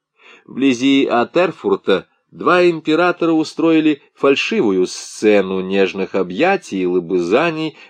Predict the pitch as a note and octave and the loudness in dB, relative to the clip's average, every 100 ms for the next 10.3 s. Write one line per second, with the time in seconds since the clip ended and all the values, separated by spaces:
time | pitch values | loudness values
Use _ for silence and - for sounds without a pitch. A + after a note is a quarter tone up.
0 | _ G#3 A3+ B2 - A2 D3+ F#3 A2 F#2+ | _ 0 2 -4 -4 0 2 4 4 0
1 | - C#3+ G3 F3+ A2 F#2 F2 G2 F2 G#2 | -2 2 4 4 0 -4 -4 -6 0 0
2 | A2 - F2 A#2+ - A2+ A2+ F2+ F2+ F#2 | 0 -4 -2 -2 0 -4 -6 -4 -2 0
3 | F2 E2 _ _ _ _ _ _ G3 A3+ | 0 -4 _ _ _ _ _ _ -4 -2
4 | - A2 A2 A2 F#2 G2 G2 G#2 - F3 | -4 -2 0 -2 -4 -4 -2 -4 -2 -2
5 | A3 G#3 G3 - - G#2 D3+ C#3+ E3 - | 0 0 -2 -6 -14 -2 -2 0 -2 0
6 | A#2 C3 - C3+ A#2+ B2 - A#2 A#2+ - | 2 2 0 -8 -6 -8 0 2 2 0
7 | _ - A#3+ G#3 - - F#3+ - _ - | _ -4 -2 -2 -6 -8 -8 -8 _ -8
8 | - E3 D#3+ D#3 D3 D3+ D#3+ D#3 C#3+ - | 0 2 4 4 4 4 4 2 0 -4
9 | F#2+ F2+ - F#2 F2+ F2 F2 F2 G2 E3+ | -4 -4 -4 -2 -2 -2 -4 -4 -4 -4
10 | F#3+ D#3+ D#3 | -4 -4 -6